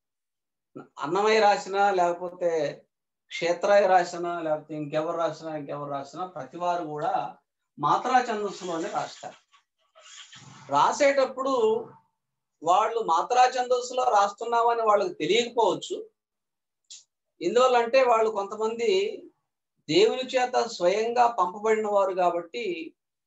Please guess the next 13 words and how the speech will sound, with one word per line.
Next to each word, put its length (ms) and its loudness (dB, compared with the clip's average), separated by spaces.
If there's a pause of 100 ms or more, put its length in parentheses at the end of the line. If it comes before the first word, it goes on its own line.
(160)
దేవుడే 640 4
వారికి 560 2
జ్ఞానం 320 0
ఇచ్చి 540 -6 (920)
ఆ 220 6
రకంగా 340 0
వాళ్ళు, 720 -2 (420)
దేవుడే 400 4
వారి 300 2
చేత 120 -4
రాయించాడు. 880 -2
మనం 200 0
చెప్పామనుకోండి, 1200 -4